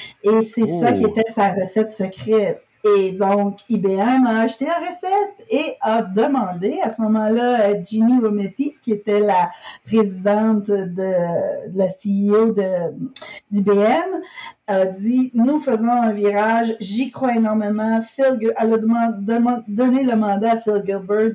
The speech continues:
Speaker 1: de faire tourner la compagnie vers le U X,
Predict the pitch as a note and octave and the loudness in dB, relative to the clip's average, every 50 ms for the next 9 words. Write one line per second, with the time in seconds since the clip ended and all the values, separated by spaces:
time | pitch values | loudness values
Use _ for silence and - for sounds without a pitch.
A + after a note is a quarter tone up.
0 | F3 F3+ F3+ F3 F3 - G3+ F3+ F3 - - _ - B3 A#3+ A#3+ A#3+ B3+ C4 B3+ | -2 -2 -4 -4 -2 -4 -4 -4 -4 -6 -8 _ -6 -4 -2 0 0 0 0 0
1 | B3 B3 B3 C4 B3 A#3 A#3 B3 A3+ A3+ A3+ B3 C4 C4 A3+ A3+ A3+ A3 A3 G#3+ | 0 -2 0 0 -2 0 0 0 0 2 2 2 2 0 0 0 0 0 2 0
2 | G#3 G#3 A3 A3 G#3+ A#3+ C4+ - - - - - - | 0 0 -2 -2 -4 -4 -4 -6 -6 -10 -20 -20 -20